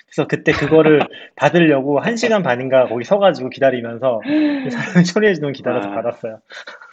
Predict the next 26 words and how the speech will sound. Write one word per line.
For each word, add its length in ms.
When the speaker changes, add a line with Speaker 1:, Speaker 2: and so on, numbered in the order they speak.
Speaker 2:
무슨 260
전용선을 920
설치해서 680
<laughs> 200
거기서만 480
쓰는 200
건가요? 360
Speaker 1:
아, 320
그렇죠. 300
뭐 120
이거 400
뭐 200
그 180
안에서 520
특정 520
구간 340
동안은 400
자유롭게 320
쓸 120
수 80
Speaker 2:
네. 60
Speaker 1:
있다. 140
약간 160
그런 200
표거든요. 500
Speaker 2:
아. 1040